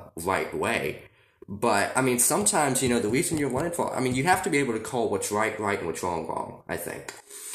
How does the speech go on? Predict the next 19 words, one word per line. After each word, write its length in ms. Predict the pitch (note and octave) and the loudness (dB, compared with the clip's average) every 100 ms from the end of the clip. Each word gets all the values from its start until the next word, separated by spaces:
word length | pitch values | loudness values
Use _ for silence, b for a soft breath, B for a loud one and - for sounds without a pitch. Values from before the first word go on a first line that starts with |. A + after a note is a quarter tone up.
| B A#2+ | B 0
And 160 | A#2 | 0
you 180 | A2+ A2 | 0 2
also, 360 | B2 C#3 C3 - | 0 2 0 2
but 200 | A2 - | -2 -2
the 60 | |
thing 300 | F#2 B2 A#2+ | -2 0 0
is, 280 | B2 G#2 - | 0 0 0
that's 240 | G2 F#2 A2 | -2 -2 -2
really 340 | C#3 C3+ G#2 | 0 0 0
difficult 520 | C#3 C#3 - F2+ - | 0 -2 -2 -2 -2
because 340 | F2+ - F#2 G#2+ | -4 -2 -2 -2
you 120 | G#2+ | -2
have 200 | A2 - | -2 -2
to 80 | G2 | 0
do 180 | G#2 G#2 | 2 2
it 80 | |
in 120 | G2 F#2 | 0 -2
a 100 | F2+ | 0
way 460 | F#2 F2 E2+ E2+ | 0 2 0 -4